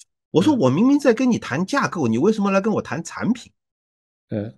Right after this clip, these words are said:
Speaker 1: 说这个是一个产品设计。后来我才意识到，其实，呃，这两件事情是千丝万缕的连在一起的。而本质上，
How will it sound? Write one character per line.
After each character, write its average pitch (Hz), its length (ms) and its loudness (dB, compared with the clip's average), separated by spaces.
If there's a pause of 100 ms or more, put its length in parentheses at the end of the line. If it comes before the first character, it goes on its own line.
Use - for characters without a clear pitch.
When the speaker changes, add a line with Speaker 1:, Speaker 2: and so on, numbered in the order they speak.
Speaker 1:
说 165 220 2
这 196 180 0
个 151 100 4
是 151 160 -2
一 156 60 0
个 160 140 0
产 160 320 -4
品 214 220 -2
设 87 280 -6
计。 - 200 -18
后 269 220 0
来 156 140 0
我 135 180 -2
才 98 200 -8
意 123 200 -2
识 98 200 -10
到， 85 240 -6
其 - 260 -4
实， 180 260 -6 (420)
呃， - 140 -2
这 226 140 4
两 117 180 -2
件 147 160 -4
事 147 200 -8
情 117 220 -10
是 107 180 -10
千 196 260 -2
丝 202 120 -4
万 208 200 0
缕 92 80 -8
的 85 80 -4
连 90 200 -6
在 107 140 -2
一 98 80 -6
起 - 260 -14
的。 - 60 -20 (1600)
而 196 300 0 (180)
本 113 200 2
质 226 160 0
上， 180 300 -4